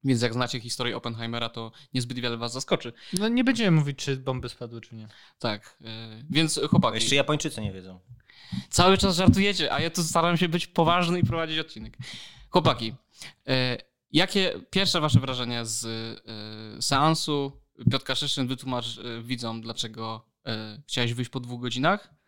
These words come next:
Speaker 1: i wbrew
Speaker 3: <laughs>
Speaker 1: chyba
Speaker 3: Jak
Speaker 1: ty-
Speaker 3: mam to zrobić, nie spoiluję?
Speaker 1: <laughs> Nie wiem.
Speaker 3: A?
Speaker 1: To jest, y,
Speaker 3: Challenge.
Speaker 1: ekwilibrystyka dla ciebie.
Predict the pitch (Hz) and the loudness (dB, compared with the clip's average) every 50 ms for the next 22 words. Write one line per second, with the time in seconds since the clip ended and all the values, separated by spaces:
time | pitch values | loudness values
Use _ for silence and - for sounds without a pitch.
0 | _ _ _ - 131 127 123 120 131 135 135 - - 175 - 151 127 131 147 160 | _ _ _ -4 -2 -2 0 2 2 2 2 2 -2 -8 -6 0 4 4 6 6
1 | 190 175 - 143 127 123 120 117 113 113 110 113 113 - - - 165 147 123 117 | 6 6 4 2 -2 -4 -6 -4 -4 -6 -6 0 2 4 4 4 0 -4 -4 -4
2 | 117 123 123 - 127 127 - - 294 - 220 - - 185 180 180 - - 196 - | -4 -4 -4 -4 -2 0 2 2 4 4 2 2 2 0 -2 -2 -2 -4 -6 -6
3 | - - _ - 220 214 190 190 - 139 151 170 143 117 113 - - 117 110 113 | -6 -10 _ -2 2 4 4 4 4 2 2 2 0 0 -2 -6 -10 -10 -6 -2
4 | 113 117 127 139 151 170 190 190 139 135 135 131 127 - - - 180 - 127 123 | 2 4 4 6 6 4 4 4 4 4 4 2 0 -2 -4 -6 -4 -4 -4 -4
5 | 120 - - 143 143 139 131 127 127 127 - - - - - 110 110 113 _ - | -4 -4 -2 0 0 0 0 0 -2 -2 -4 -6 -10 -10 -10 -12 -12 -12 _ -12
6 | 123 120 120 117 - - 110 107 | -10 -8 -6 -6 -6 -8 -10 -12